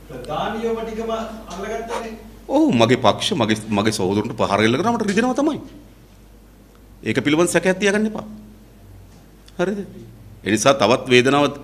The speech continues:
Speaker 2: වේදනාව, කෝපය දෙගුණ තෙගුණ වෙනවා. හොඳේ. හරිද? මේ, මේ කිසි කෙනෙක් දවසක් හරි රිමාන්ඩ් එකේ ඉන්න ඕන අය නෙවෙයි. මිනිමරුවන් අමාත්‍ය දුර දරනවා. අපරාධකරුවන් අමාත්‍ය දුර දරනවා. උසාවියෙන්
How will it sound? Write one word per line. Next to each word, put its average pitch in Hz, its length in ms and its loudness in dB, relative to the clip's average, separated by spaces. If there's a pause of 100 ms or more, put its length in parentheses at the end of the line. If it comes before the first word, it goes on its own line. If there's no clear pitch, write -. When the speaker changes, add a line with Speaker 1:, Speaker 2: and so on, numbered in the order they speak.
(300)
Speaker 2:
වේදනාව, 120 560 6 (160)
කෝපය 120 440 4 (720)
දෙගුණ 117 420 4
තෙගුණ 151 300 4
වෙනවා. 220 200 0
හොඳේ. 160 240 -4 (640)
හරිද? 123 220 2
මේ, 110 240 6
මේ 113 240 6
කිසි - 240 -2
කෙනෙක් 139 240 4 (400)
දවසක් 135 400 6
හරි 151 240 2
රිමාන්ඩ් 156 240 6
එකේ 165 160 0
ඉන්න 170 120 4
ඕන 175 120 6
අය 170 100 6
නෙවෙයි. 190 240 2 (1080)
මිනිමරුවන් 127 480 4
අමාත්‍ය 117 320 2
දුර 160 160 4
දරනවා. 139 320 0 (920)
අපරාධකරුවන් 131 640 2
අමාත්‍ය 117 300 2
දුර 170 160 0
දරනවා. 147 300 -2 (720)
උසාවියෙන් 131 800 4